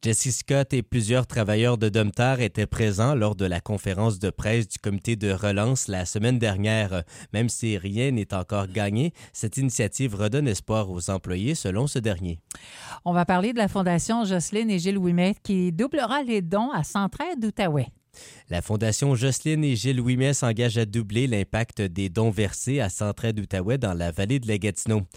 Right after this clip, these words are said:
Speaker 1: La Fondation annonce qu'elle versera une contribution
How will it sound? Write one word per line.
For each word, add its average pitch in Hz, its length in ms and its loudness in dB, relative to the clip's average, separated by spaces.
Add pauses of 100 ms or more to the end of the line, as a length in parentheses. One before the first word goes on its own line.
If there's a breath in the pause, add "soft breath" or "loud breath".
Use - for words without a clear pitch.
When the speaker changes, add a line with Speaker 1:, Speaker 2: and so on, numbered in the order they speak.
(280 loud breath)
Speaker 1:
La 90 100 -4
Fondation 98 480 -2
annonce 113 340 0
qu'elle 98 180 -2
versera 101 460 -2
une 123 80 0
contribution 120 720 -2